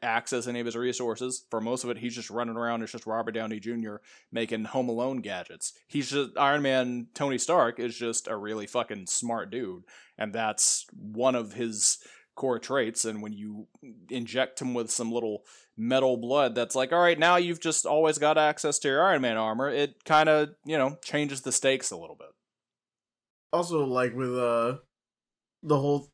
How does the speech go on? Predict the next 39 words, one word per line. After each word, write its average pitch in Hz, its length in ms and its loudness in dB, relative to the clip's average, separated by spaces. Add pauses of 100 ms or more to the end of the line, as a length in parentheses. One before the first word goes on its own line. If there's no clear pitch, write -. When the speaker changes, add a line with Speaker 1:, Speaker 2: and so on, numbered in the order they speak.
Speaker 2:
with 160 140 4
the 143 60 4
whole 135 160 0
thing, 135 140 -2
I 131 80 0
feel 180 220 4
like 147 480 2 (100)
a 147 80 6
lot 127 320 4
of 123 100 -4
characters 127 440 -2
have 117 120 -2
been 117 120 -4
going 113 260 -4
through 117 120 -10
that 127 120 0
recently, 143 720 -2
to 131 140 -6
where 120 180 2
it's 120 300 -2
like, 120 180 -2
in 131 100 -4
order, 123 280 -2
like, 117 160 -4
to 127 200 -6
upgrade 120 440 -2
their 113 100 -2
power 120 340 0
levels 120 360 -4
and 120 80 -6
everything, 123 500 -4
you 113 180 -4
lose 113 240 -2
a 107 60 -6
core 120 240 -6
piece 113 180 -12
of 110 60 -8
the 104 60 -8
character. 151 500 -6